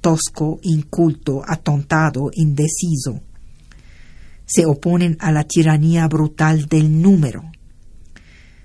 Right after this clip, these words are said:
Eh, Flaubert, el gran Flaubert, decía, "El sufragio universal es la vergüenza del espíritu humano,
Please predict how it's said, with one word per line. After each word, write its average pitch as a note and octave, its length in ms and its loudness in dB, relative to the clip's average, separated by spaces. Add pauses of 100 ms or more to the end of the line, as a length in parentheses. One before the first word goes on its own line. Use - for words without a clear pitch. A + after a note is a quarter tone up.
(280)
Eh, G2 400 -14
Flaubert, D#3 680 0
el C#3+ 140 -6
gran F#3 320 0
Flaubert, D3 560 -4
decía, D3 500 -4 (340)
"El F3+ 140 -2
sufragio F3+ 640 -4
universal F3 760 -4
es F3 200 -6
la E3+ 220 -4 (240)
vergüenza F3+ 960 0
del D3 160 -4
espíritu E3 640 -4
humano, D3 560 -6